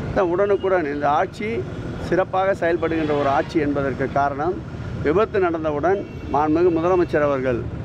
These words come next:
அமைச்சர்களை முடுக்கிவிட்டு விபத்து நடந்த பகுதிக்கு அந்த மாவட்டத்துடைய அமைச்சர்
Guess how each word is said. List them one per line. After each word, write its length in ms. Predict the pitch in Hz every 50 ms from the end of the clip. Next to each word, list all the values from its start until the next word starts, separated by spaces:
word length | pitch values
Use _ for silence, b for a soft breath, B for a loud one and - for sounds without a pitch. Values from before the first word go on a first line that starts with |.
| - - - 127
அமைச்சர்களை 520 | 143 170 170 - 175 151 147 135 143 156 180 180 - - - - - -
முடுக்கிவிட்டு 600 | 156 160 170 - - 160 147 135 - - 160 180 196 202 - - - - - - - - - - - - 135
விபத்து 300 | 139 160 208 220 - - 202
நடந்த 260 | 190 180 175 170 160 -
பகுதிக்கு 440 | 165 160 165 160 160 - - 170 190 214 - - - - - - 151
அந்த 140 | 160 165 156 151
மாவட்டத்துடைய 540 | 156 170 185 180 160 165 180 156 151 143 139 139
அமைச்சர் 400 | 151 156 160 - 147 127 113